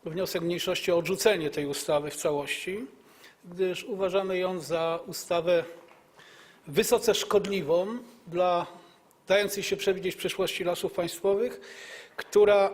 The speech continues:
może skutkować daleko idącymi negatywnymi zjawiskami, y, ekonomicznymi, y, w, w tym ma-, makroekonomicznym podmiocie.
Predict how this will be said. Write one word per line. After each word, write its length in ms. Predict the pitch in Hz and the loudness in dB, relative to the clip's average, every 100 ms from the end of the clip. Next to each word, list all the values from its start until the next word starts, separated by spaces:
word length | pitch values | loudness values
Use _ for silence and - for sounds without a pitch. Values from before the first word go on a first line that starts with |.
| 185 | 0
może 340 | 185 214 214 | 2 4 2
skutkować 880 | 208 - 180 - 196 101 98 - - - - _ - - _ | 0 -6 -2 2 4 4 4 -2 -4 -12 -18 _ -20 -20 _
daleko 600 | 143 180 180 202 214 220 | 0 2 4 4 4 2
idącymi 680 | 202 175 170 160 202 202 196 | 2 0 -2 2 2 2 2
negatywnymi 960 | 175 190 185 - 160 165 175 170 170 - - _ - - - - | 0 2 0 0 -4 -2 -2 -2 -6 -8 -20 _ -20 -20 -20 -18
zjawiskami, 920 | 135 160 156 151 - 165 160 160 151 - - - - | -2 0 0 -2 0 0 2 -4 -6 -14 -20 -20 -8
y, 520 | 147 147 143 139 139 - - - 175 - _ | -4 0 0 -2 -6 -12 -18 -18 -20 -20 _
ekonomicznymi, 880 | 180 202 180 180 170 - 190 190 185 - - | -2 0 0 -2 -4 0 0 0 -2 -8 -12
y, 60 | 180 160 156 151 135 - | -2 2 2 2 -2 -8
w, 280 | 143 180 151 | -12 -10 -10
w 220 | - - | -10 -6
tym 280 | - 175 170 - - - - _ _ _ - | -2 -2 -4 -10 -20 -20 -20 _ _ _ -10
ma-, 260 | 175 175 - | -2 -2 0
makroekonomicznym 840 | 175 175 170 165 165 165 151 165 | -2 0 -2 -2 -4 -2 -4 -4
podmiocie. 500 | 160 143 139 - - | -2 -4 -6 -6 -12